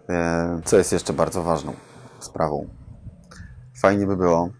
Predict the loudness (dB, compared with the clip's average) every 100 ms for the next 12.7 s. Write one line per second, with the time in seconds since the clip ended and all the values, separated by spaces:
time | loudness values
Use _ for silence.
0 | -20 -20 _ -6 2 4 2 0 -6 -4
1 | -2 0 0 0 0 0 -2 -2 -4 -4
2 | 0 0 0 -6 -2 0 0 0 -2 -2
3 | -4 -4 -6 -4 -2 0 -2 -4 -8 -6
4 | -2 0 -2 -2 -2 0 -2 -2 -2 0
5 | 0 0 -2 -4 -4 -4 -2 -2 -4 -8
6 | -10 -6 0 0 -2 -6 -2 0 -2 -4
7 | -4 -2 -2 -4 -4 -4 -4 -4 -2 0
8 | 0 -2 -4 -4 -6 -4 -2 -2 0 -2
9 | -4 -8 -8 -10 -6 -2 -2 -2 -4 -6
10 | -4 -2 0 0 -2 -4 -6 -6 -4 -4
11 | -2 -2 -4 -4 -2 -2 0 -2 -2 -10
12 | -18 -12 0 2 2 0